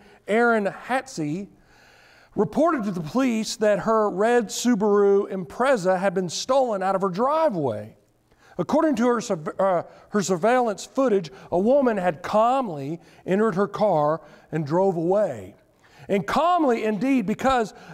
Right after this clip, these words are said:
the woman sat there in the car for a few minutes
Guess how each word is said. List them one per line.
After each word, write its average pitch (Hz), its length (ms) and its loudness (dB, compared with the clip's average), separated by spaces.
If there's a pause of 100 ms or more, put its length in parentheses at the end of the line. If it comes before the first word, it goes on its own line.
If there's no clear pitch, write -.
(120)
the 185 120 0
woman 247 480 2
sat 294 400 -2
there 226 140 -2
in 220 80 -4
the 208 80 -8
car 220 560 -2 (220)
for 233 180 0
a 196 60 -2
few 277 260 -2
minutes 277 680 -4